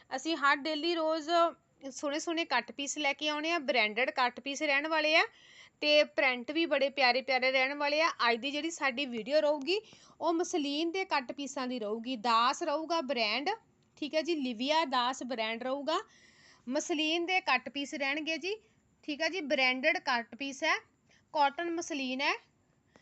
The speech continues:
ਤੇ ਪ੍ਰਿੰਟ ਬੜੇ ਪਿਆਰੇ ਪਿਆਰੇ ਆ, ਠੀਕ ਹੈ ਜੀ। ਅੱਜ ਦਾ ਪਹਿਲਾ ਕੱਟ ਪੀਸ ਦੇਖੋ,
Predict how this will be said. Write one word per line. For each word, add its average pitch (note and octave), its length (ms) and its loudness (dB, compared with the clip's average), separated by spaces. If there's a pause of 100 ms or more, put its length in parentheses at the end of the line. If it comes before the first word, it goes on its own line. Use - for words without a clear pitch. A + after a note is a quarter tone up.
(180)
ਤੇ D#4+ 120 0
ਪ੍ਰਿੰਟ D4+ 420 0
ਬੜੇ F4+ 220 -2
ਪਿਆਰੇ B3 340 0
ਪਿਆਰੇ F#3 380 -10
ਆ, F#3 40 -18 (260)
ਠੀਕ D4 200 -10
ਹੈ E4+ 80 2
ਜੀ। F#4+ 100 -4 (580)
ਅੱਜ C#4 180 0
ਦਾ E4+ 140 0
ਪਹਿਲਾ D#4 360 0
ਕੱਟ F4+ 260 -4
ਪੀਸ E4+ 260 -2
ਦੇਖੋ, D#4 340 -4